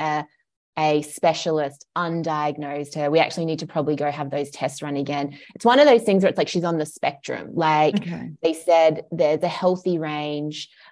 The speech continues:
Speaker 1: um, and it's between, like, one ninety and five hundred and something. And she was sitting at, like, two hundred and seven. And
Speaker 2: Wow.
Speaker 1: the holistic vet was like, "As a puppy, she should be well over three hundred and fifty. Like, she should
Speaker 2: Yeah.
Speaker 1: not be that low." I can't even remember what it was,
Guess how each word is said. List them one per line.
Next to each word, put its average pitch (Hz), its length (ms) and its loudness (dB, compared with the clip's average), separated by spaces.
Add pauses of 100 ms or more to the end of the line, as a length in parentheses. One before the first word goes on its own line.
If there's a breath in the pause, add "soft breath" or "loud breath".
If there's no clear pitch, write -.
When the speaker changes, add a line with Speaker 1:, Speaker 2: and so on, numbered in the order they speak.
Speaker 1:
um, 156 680 -2
and 160 320 2
it's - 160 -4
between, 160 480 -2
like, 151 240 -2
one 160 400 -2
ninety 147 440 -4
and 147 160 -6
five 139 380 0
hundred 147 340 -6
and - 160 -8
something. - 520 -8 (360 soft breath)
And 156 140 2
she 170 240 4
was 160 220 4
sitting 147 320 0
at, - 120 -6
like, 143 320 -6 (500)
two 170 260 4
hundred 151 340 0
and 139 160 -2
seven. 131 500 -4 (200)
And 156 520 0 (180)
Speaker 2:
Wow. 185 460 -12
Speaker 1:
the 175 100 -10
holistic 180 640 4
vet 160 180 2
was 160 160 -6
like, 156 320 -4 (120)
"As 185 160 4
a 165 60 2
puppy, 156 580 -4
she 180 220 -2
should 165 220 -6
be 147 120 -6
well 147 320 -2
over 143 240 -2
three 139 260 -6
hundred 135 300 -6
and 147 80 -10
fifty. - 440 -6
Like, 156 180 0
she 170 140 0
should 160 200 -2
Speaker 2:
Yeah. 156 60 -4
Speaker 1:
not 131 180 -4
be 147 80 0
that 127 160 0
low." 135 60 4
I 135 120 4
can't 180 280 0
even 165 140 2
remember 147 280 -4
what 147 80 -4
it - 80 -6
was, 131 240 -6